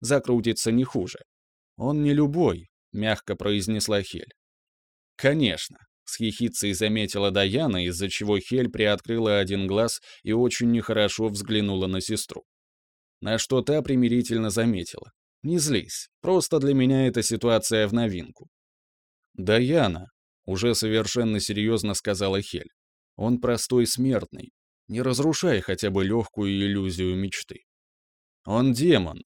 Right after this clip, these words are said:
и у него есть немалый шанс войти в старый аристократический дом центральных миров, а это уже не такой и мезальянс. Интересно, кто у вас родится?» «Проклятье! Проваливай!»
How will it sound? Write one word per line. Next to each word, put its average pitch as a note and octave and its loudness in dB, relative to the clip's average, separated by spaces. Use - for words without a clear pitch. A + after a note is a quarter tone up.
и G#2 -6
у A2+ 2
него C#3 4
есть C3 0
немалый B2+ 4
шанс B2 -2
войти A2+ 0
в - -2
старый A#2 2
аристократический G#2+ 0
дом G2+ 0
центральных G2 0
миров, A#2 -4
а G#2 -2
это C#3 2
уже C#3 4
не C3+ 4
такой A#2+ 2
и A#2 4
мезальянс. A#2+ 0
Интересно, B2 2
кто D#3 2
у E3+ 6
вас D3+ 0
родится?» D#3 -2
«Проклятье! A2+ 2
Проваливай!» C3 6